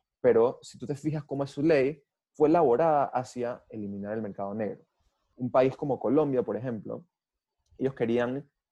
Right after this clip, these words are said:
destigmatizar esto de la guerra de drogas y quitarle un producto a las guerrillas. Entonces Colombia no permitió tener producto de flor. Ellos solamente trabajan con aceites, porque de esa manera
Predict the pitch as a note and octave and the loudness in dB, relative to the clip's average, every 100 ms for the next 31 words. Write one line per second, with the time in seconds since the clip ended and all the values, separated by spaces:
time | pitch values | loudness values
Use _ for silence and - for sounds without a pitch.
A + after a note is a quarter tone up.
0 | _ G2+ A#2+ - A#2+ A2+ A2 D3 C3+ C#3+ | _ -4 -4 -4 -4 -4 -4 0 0 0
1 | D#3+ D3+ G#2+ A2 A#2+ C3+ G#2+ G#2+ A#2 C#3+ | 0 0 0 -2 -2 -2 0 0 2 0
2 | - _ G#2+ - - G#2 A#2+ A#2+ A#2+ A#2+ | -4 _ -20 -14 -10 -6 -6 -2 0 0
3 | A2 - A#2 - G#2 G2+ G2 D#3 D#3+ - | -2 -4 -6 -4 -10 -8 -4 -2 -2 -6
4 | _ _ _ _ _ _ - A2 G#2 G#2+ | _ _ _ _ _ _ -14 -10 -8 -8
5 | B2+ - G#2+ A2+ A#2 A#2 A#2+ A#2 - B2 | -8 -4 -2 0 0 -2 0 -2 -2 -4
6 | A#2+ G#2 - G#2+ G#2 A2+ A2 G#2 - A2+ | -2 -4 -4 -4 -4 -6 -6 -6 -4 -2
7 | A2 A2 A2 - A#2+ G2+ - _ _ _ | 0 -2 -4 -4 -2 -2 -4 _ _ _
8 | _ _ _ A2 B2 A#2+ B2 A#2+ G#2+ G#2+ | _ _ _ -8 -2 -2 0 -2 0 0
9 | A2 A#2 G#2+ G2 - G#2+ - - _ _ | -2 -8 -10 -6 0 0 -2 -16 _ _
10 | _ _ G2+ A2 A2 C#3 B2 C#3+ C3 C3 | _ _ -6 -2 -2 -2 -2 0 2 0